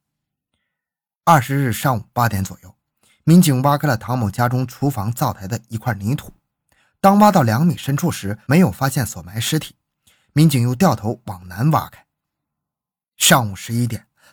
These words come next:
当民警挖到离灶台约零点五米处的地基下两米处的时候，民警的铁锹停下了。刨开盖在上面的淤泥，令人毛骨悚然的一幕让人吃惊。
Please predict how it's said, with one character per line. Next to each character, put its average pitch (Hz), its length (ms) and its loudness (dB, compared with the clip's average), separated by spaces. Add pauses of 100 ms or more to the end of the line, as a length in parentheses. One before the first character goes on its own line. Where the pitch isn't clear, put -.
(100)
当 180 180 8
民 165 200 6
警 127 180 2
挖 147 100 2
到 147 80 -2
离 127 160 0
灶 147 160 -2
台 120 160 -2
约 139 160 0
零 135 200 -2
点 123 180 0
五 110 100 -6
米 143 160 -2
处 - 160 -10
的 104 280 -8
地 175 180 4
基 165 240 0
下 151 380 0
两 123 240 2
米 165 180 2
处 - 180 -4
的 98 140 -10
时 - 140 -20
候， - 160 -20 (340)
民 143 220 6
警 131 120 0
的 113 120 -2
铁 104 180 -4
锹 120 260 0
停 92 240 -6
下 107 140 -4
了。 - 160 -12 (320)
刨 165 240 4
开 196 140 0
盖 185 200 4
在 117 120 -2
上 143 260 -2
面 98 80 -4
的 104 120 -16
淤 185 200 4
泥， 135 260 4 (140)
令 156 180 4
人 107 80 2
毛 117 220 0
骨 185 180 2
悚 180 280 -6
然 95 120 -8
的 170 80 4
一 135 140 2
幕 107 240 -8 (180)
让 107 240 0
人 92 140 -20
吃 - 240 -2
惊。 95 240 -10